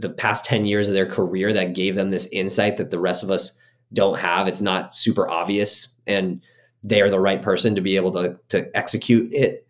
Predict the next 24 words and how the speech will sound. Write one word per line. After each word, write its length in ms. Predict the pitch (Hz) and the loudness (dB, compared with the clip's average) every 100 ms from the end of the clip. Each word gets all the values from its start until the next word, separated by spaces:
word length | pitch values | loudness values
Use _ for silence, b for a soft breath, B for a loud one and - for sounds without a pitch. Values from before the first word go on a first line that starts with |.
| B B B B | B B B B
So 100 | - | 2
that's 180 | 139 135 | 2 6
one, 320 | 113 87 80 | 4 4 -2
right? 240 | 92 101 - | 0 0 2
Founder. 440 | 101 87 80 - _ - | 0 0 -2 -6 _ -2
Then 140 | 110 | 0
there's, 220 | 110 101 98 | 2 2 2
like, 240 | 87 - _ _ _ | 0 -4 _ _ _
okay, 200 | 104 - | 0 2
what's 240 | 98 104 - | 2 0 0
the 340 | 113 98 90 | 2 2 0
problem 560 | - - 117 117 127 123 | -2 2 4 6 4 4
and 100 | 104 | 2
what's 180 | 101 - | 2 0
the 80 | |
solution, 720 | - 98 92 107 - 127 139 | 0 2 2 0 2 4 4
and 180 | 135 90 | 0 -4
how 480 | - 113 113 - - _ - | 0 2 2 0 -12 _ -6
painful 460 | - 120 110 92 | 2 2 4 2
is 180 | 92 92 | 2 0
this 160 | 92 92 | 0 -2
problem, 640 | - 90 85 80 71 - - | 0 2 2 -2 -6 -12 -6
and 140 | 90 | -4
how 460 | 95 113 107 104 | 2 4 4 2